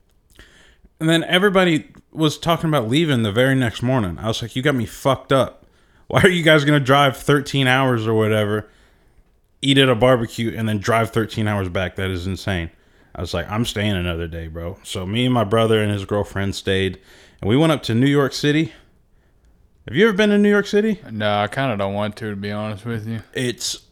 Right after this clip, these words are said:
Speaker 1: it's a fucking blast, bro.
Speaker 2: There's, there's
Speaker 1: Probably
Speaker 2: too
Speaker 1: not for you. You probably wouldn't like it.
Speaker 2: There's too much shit going on, bro. You know what I'm saying? I,
Speaker 1: There's
Speaker 2: I don't really like big crowds, and New York City is just a
Speaker 1: Br-
Speaker 2: big crowd.
Speaker 1: It is the biggest crowd on the planet, bro.
Speaker 2: It's,
Speaker 1: It's
Speaker 2: it's gotta be
Speaker 1: fucking
Speaker 2: wild
Speaker 1: insane.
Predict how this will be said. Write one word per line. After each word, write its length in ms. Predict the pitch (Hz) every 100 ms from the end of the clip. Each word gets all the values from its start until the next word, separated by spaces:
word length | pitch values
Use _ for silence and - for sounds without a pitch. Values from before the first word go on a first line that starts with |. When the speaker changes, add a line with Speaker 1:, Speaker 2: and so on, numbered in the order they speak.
| - - - -
Speaker 1:
it's 340 | 127 - - 113
a 80 |
fucking 400 | 110 - 98 95
blast, 440 | 87 92 87 - -
bro. 80 | 127
Speaker 2:
There's, 120 | 113
there's 240 | - 151 113
Speaker 1:
Probably 280 | 170 220 180
Speaker 2:
too 60 |
Speaker 1:
not 180 | 135 123 -
for 80 |
you. 180 | 107 110
You 160 | 120 117
probably 320 | 120 117 117
wouldn't 240 | 120 120 117
like 220 | 120 -
it. 240 | 123 95 -
Speaker 2:
There's 180 | 139 123
too 120 | 208
much 180 | 214 135
shit 220 | - 147
going 200 | 139 120
on, 260 | 139 135 104
bro. 200 | 104 120
You 80 |
know 120 | 147 180
what 40 |
I'm 60 | 170
saying? 180 | 160
I, 20 | 160
Speaker 1:
There's 140 | 151
Speaker 2:
I 60 | 170
don't 160 | 196
really 160 | 170 165
like 260 | 143 147 117
big 200 | 139 135
crowds, 320 | 135 135 120
and 80 | 117
New 60 |
York 240 | 127 117 -
City 160 | 117
is 80 | 107
just 240 | 104 104 117
a 200 | 117 110
Speaker 1:
Br- 80 | 104
Speaker 2:
big 280 | 120 117 -
crowd. 460 | - 113 104 107
Speaker 1:
It 200 | 127 143
is 480 | 143 131 135 123 123
the 120 | 120
biggest 540 | 113 107 143 143 139 -
crowd 640 | - 147 131 123 120 110 - _
on 220 | 117 131 123
the 80 |
planet, 440 | 104 123 120 110 -
bro. 120 | 104
Speaker 2:
It's, 80 | 107
Speaker 1:
It's 80 | 107
Speaker 2:
it's 120 | -
gotta 220 | 151 170
be 120 | 143
Speaker 1:
fucking 100 | 123
Speaker 2:
wild 340 | 110 117 123
Speaker 1:
insane. 60 | 123